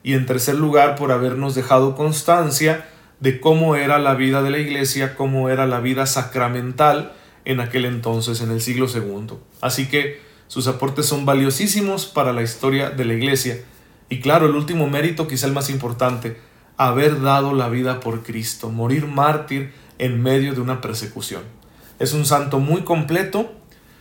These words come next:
Yo le tengo especial veneración, especialmente me encomiendo a su intercesión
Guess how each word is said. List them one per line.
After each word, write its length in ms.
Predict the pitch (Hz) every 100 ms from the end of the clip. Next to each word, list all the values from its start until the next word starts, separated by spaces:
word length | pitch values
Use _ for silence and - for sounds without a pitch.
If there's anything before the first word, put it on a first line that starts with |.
| - - - 131 127
Yo 140 | 135
le 80 | 147
tengo 260 | 151 151 151
especial 460 | - 135 131 139
veneración, 720 | 143 135 117 113 135 151 180 - - - _
especialmente 1000 | 135 - 127 131 139 139 143 135 147 135
me 220 | 131 131
encomiendo 600 | 120 117 120 123 135 139
a 40 | 143
su 120 | 127
intercesión 800 | 120 117 113 117 113 131 139